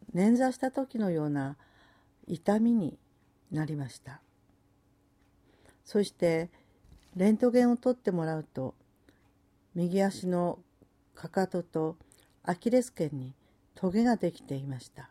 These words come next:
私はお花の挿し木をしていた時、しゃがんでいたことが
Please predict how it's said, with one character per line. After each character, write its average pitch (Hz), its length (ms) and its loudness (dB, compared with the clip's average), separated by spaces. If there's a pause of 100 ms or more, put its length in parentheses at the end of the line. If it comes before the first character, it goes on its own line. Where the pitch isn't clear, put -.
(1300)
私 202 460 0
は 185 320 2
お - 100 -4
花 226 220 4
の 233 120 4
挿 220 180 -2
し - 120 -14
木 220 120 0
を 214 100 4
し 202 60 -12
て 220 180 2
い 208 60 0
た 175 140 -2
時、 147 480 -6 (440)
し - 140 -14
ゃ 185 100 0
が 214 160 2
ん 233 80 4
で 240 100 2
い 226 60 0
た - 140 -4
こ 175 100 -4
と 151 160 -6
が 143 240 -4